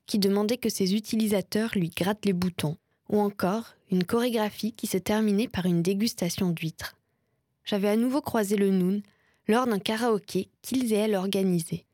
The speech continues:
En vérité, ce n'était pas un karaoké, mais un karaokois. Les participants et participantes étaient invités à donner un thème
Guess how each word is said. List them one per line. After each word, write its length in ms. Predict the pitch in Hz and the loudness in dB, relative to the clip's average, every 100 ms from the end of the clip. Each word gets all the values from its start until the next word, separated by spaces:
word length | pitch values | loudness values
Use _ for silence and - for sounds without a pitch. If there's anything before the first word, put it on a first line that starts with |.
| _ _ | _ _
En 100 | 196 | 0
vérité, 400 | 202 233 240 320 | 2 0 0 0
ce 140 | 320 240 | 0 0
n'était 220 | 185 196 | -2 0
pas 200 | 254 277 | 0 0
un 80 | 202 | 0
karaoké, 680 | 233 233 240 214 - 175 - - | -2 0 0 -2 -4 -4 -4 -2
mais 80 | 185 | 0
un 80 | 190 | 0
karaokois. 680 | - 254 254 214 - 170 - _ _ - | 0 0 2 0 -2 -6 -6 _ _ -4
Les 100 | 180 | 0
participants 640 | 220 233 269 254 226 277 262 | 0 0 -2 -2 0 2 2
et 120 | 190 | 2
participantes 760 | 202 - 240 - 196 233 254 | 0 -2 -4 -2 -2 0 0
étaient 300 | 202 - - | -2 -4 0
invités 400 | 220 226 214 - | 0 2 0 0
à 80 | 233 | 0
donner 300 | 180 208 233 | 2 2 2
un 120 | 208 | 0
thème 440 | 180 - 170 170 | -2 -2 0 0